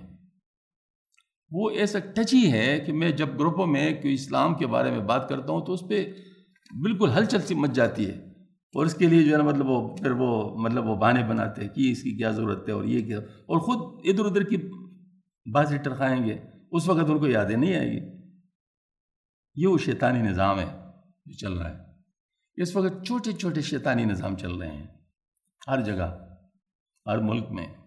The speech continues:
بلکہ ہر گھر میں چھوٹے چھوٹے شیطانی نظام چل رہے ہیں۔ لیکن یہ چھوٹے چھوٹے نظام جو شیطانی ہے، اخیر میں اکٹھے ہو جائیں گے اور بڑا شیطانی نظام بن جائے گا، جس کو دجال کہتے ہیں،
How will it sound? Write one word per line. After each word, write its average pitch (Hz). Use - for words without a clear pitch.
بلکہ 123
ہر 127
گھر 123
میں 104
چھوٹے 160
چھوٹے 143
شیطانی 127
نظام 117
چل 113
رہے 98
ہیں۔ 92
لیکن 165
یہ 180
چھوٹے 202
چھوٹے 175
نظام 143
جو 123
شیطانی 123
ہے، 113
اخیر 170
میں 147
اکٹھے 180
ہو 135
جائیں 95
گے 87
اور 117
بڑا 165
شیطانی 127
نظام 110
بن 104
جائے 104
گا، 107
جس 98
کو 101
دجال 101
کہتے 85
ہیں، 76